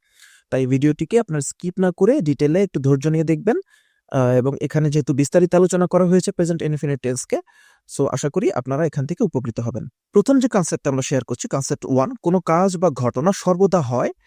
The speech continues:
এবং অভ্যাস বোঝালে প্রেজেন্ট ইনডেফিনিট টেন্স ব্যবহার করা হয়। কোনো একটা কাজ যেটা সবসময় হয়, আগে হয়েছে, এখন হচ্ছে, ভবিষ্যতে হবে, অতীতে হয়েছে, এখনো হয়, ভবিষ্যতেও হ-, হবে এমনটা বোঝাতে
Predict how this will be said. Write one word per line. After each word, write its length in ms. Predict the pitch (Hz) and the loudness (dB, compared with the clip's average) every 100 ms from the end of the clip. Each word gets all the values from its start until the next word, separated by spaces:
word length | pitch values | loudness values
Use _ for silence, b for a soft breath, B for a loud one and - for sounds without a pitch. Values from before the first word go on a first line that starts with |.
| b b - | b b -2
এবং 120 | 165 160 | 0 2
অভ্যাস 360 | 202 165 208 190 | 2 2 0 0
বোঝালে 300 | 139 127 160 | 0 0 0
প্রেজেন্ট 320 | 254 175 165 156 | 2 2 2 0
ইনডেফিনিট 340 | 135 131 123 | -2 -2 -2
টেন্স 160 | - 196 | -2 -2
ব্যবহার 240 | 131 123 127 | -2 -4 -4
করা 180 | 120 120 | -4 -4
হয়। 200 | 123 143 _ b b b - | -6 -10 _ b b b 0
কোনো 120 | 185 202 | 2 4
একটা 180 | 214 | 2
কাজ 240 | 196 151 214 | -2 -2 -2
যেটা 180 | 190 202 | -4 -8
সবসময় 540 | - 214 - 202 190 135 | -4 -4 -2 2 4 4
হয়, 260 | 120 110 - _ | 2 -2 -6 _
আগে 220 | 143 143 | -4 -2
হয়েছে, 460 | 147 151 147 - 147 143 143 - | 0 2 0 -2 -2 0 -2 -4
এখন 300 | 135 - 147 | -8 -4 -4
হচ্ছে, 380 | 135 131 - 147 135 131 - b b b b 123 | -2 -4 -4 -4 -2 -4 -8 b b b b -2
ভবিষ্যতে 480 | 147 160 - 151 | 2 2 0 0
হবে, 180 | 131 120 | 0 2
অতীতে 300 | 131 135 151 | 0 0 0
হয়েছে, 360 | 147 147 143 - 370 | 2 2 0 -4 -10
এখনো 340 | 135 - 147 170 | -12 -6 -2 0
হয়, 280 | 143 147 359 - b b - | 0 -2 -4 -10 b b -2
ভবিষ্যতেও 600 | 143 160 165 185 - 180 | 2 2 0 -2 2 4
হ-, 180 | 147 135 _ _ | 4 -2 _ _
হবে 260 | 131 127 160 | -2 0 -2
এমনটা 340 | - 143 143 147 | -2 -2 -2 0
বোঝাতে 400 | 131 135 151 | 0 0 -2